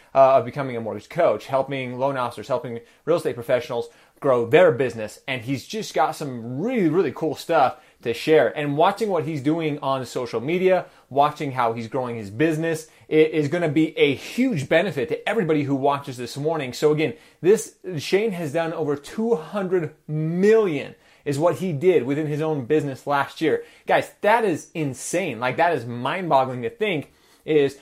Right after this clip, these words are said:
now, are there other people who've done more? Sure, absolutely. But he's among the top one percent of all originators in the entire country. So he's gonna be able to share some wisdom, some things that he's doing within his business, and really d-, dig into the,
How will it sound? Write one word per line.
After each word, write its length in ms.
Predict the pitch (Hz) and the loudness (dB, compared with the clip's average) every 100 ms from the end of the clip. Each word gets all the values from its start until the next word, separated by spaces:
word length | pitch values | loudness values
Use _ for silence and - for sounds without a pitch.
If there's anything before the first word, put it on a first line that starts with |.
| _ - | _ -8
now, 260 | 185 185 | -2 0
are 180 | - 160 | 4 6
there 100 | 156 | 6
other 140 | 156 | 4
people 160 | 147 143 | 2 -2
who've 120 | 139 | -2
done 140 | 135 139 | -2 -2
more? 200 | 185 - | -4 -4
Sure, 200 | - 139 | 0 2
absolutely. 560 | 131 - 131 147 107 - _ | 2 0 -4 -2 -4 -8 _
But 360 | - 165 110 - _ - | 8 8 6 0 _ -6
he's 360 | 196 214 - _ 165 | -4 -4 -8 _ -4
among 340 | 180 156 160 | -2 0 -2
the 100 | 135 | -4
top 480 | 117 - 165 156 156 | -6 -4 -2 -2 -4
one 440 | 143 131 156 247 214 | -10 -4 -2 -2 -4
percent 400 | 185 - 139 139 | -6 -4 -6 -4
of 200 | 143 - - | -6 -8 2
all 360 | 202 226 220 | 6 6 6
originators 680 | 170 151 175 151 139 131 - - | 2 -2 -2 -2 -4 -4 -6 -10
in 220 | 175 175 | -8 -6
the 100 | 156 | -4
entire 680 | 143 - - 170 170 143 - - | -6 -10 -12 -6 -4 -4 -8 -18
country. 720 | - - 220 - 127 107 101 _ _ _ - | -14 -8 -8 -6 -8 -8 -10 _ _ _ -6
So 380 | - 170 156 - _ | 2 6 4 2 _
he's 220 | - 185 | -2 -2
gonna 140 | 180 185 | 0 0
be 80 | 175 | 0
able 120 | 160 | 0
to 100 | 156 | 0
share 160 | 170 | -2
some 220 | 156 131 120 | -4 -4 -2
wisdom, 340 | 175 160 165 - _ | -2 -2 -6 -10 _
some 120 | 139 | -8
things 220 | 123 165 | -4 -2
that 160 | 131 113 - | -2 -4 -4
he's 220 | 196 156 | -4 -2
doing 180 | 165 160 | -2 -2
within 200 | 139 143 | -2 -4
his 120 | 120 | -6
business, 480 | 107 165 151 127 - - - | -2 -2 -2 -4 -8 -16 -10
and 200 | 139 135 | -8 -4
really 220 | 233 339 | -2 -2
d-, 380 | 160 147 135 180 170 | -4 -6 0 0 2
dig 180 | 143 170 | 0 0
into 240 | 180 156 | 0 0
the, 240 | 151 139 | 2 2